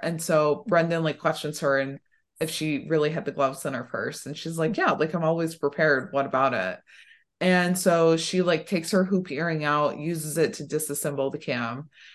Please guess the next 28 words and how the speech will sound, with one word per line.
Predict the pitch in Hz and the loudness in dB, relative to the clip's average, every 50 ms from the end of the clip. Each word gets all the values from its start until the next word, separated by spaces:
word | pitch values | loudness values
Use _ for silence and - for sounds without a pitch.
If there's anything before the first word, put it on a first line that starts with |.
| - _ | -16 _
And | - 165 185 | -6 -4 -4
she's | - - 196 185 | 0 0 4 6
like, | 196 185 185 - - | 6 6 4 4 0
"I've | - 185 175 | 0 2 4
actually | 190 214 240 - - 359 349 294 | 4 2 2 0 -2 0 0 0
seen | - - - 202 185 180 175 | 0 0 2 4 4 4 2
this | 170 165 - | 0 -4 -6
type | - 180 147 147 | -2 -2 -2 -2
of | 156 160 _ | -4 -10 _
cam | - - 147 135 131 | -6 -4 -4 -4 -2
before. | - 92 - - - - 113 110 92 | -4 -6 -8 -8 -8 -6 -4 -4 -4
And, | - - 151 156 | -4 -4 -4 -2
like, | 151 143 147 - - | -2 -2 -4 -2 0
there's | 156 156 156 156 156 | 2 2 2 2 0
not | - 165 160 160 165 175 185 | 0 0 2 4 4 4 4
a | 240 | 2
serial | 233 - - 156 151 143 143 131 127 | 0 0 0 2 2 2 2 0 0
number | - 92 - - - - | -4 -8 -8 -6 -4 -4
on | 80 82 85 | -4 -4 -4
it. | 82 - 123 - - | -6 -6 -6 -8 -10
So | - - 165 147 147 147 147 | -6 -2 0 2 2 2 2
that's | 139 151 156 156 - | 4 2 2 0 0
gonna | - 175 151 143 | -4 -4 -2 -2
make | 135 139 139 | -2 -4 -6
it | - - - | -6 -10 -4
hard | - 143 143 143 | -4 -4 -4 -4
to | - | -8
trace. | - - - - 160 151 - - - - | -16 -12 -10 -8 -8 -8 -10 -12 -14 -18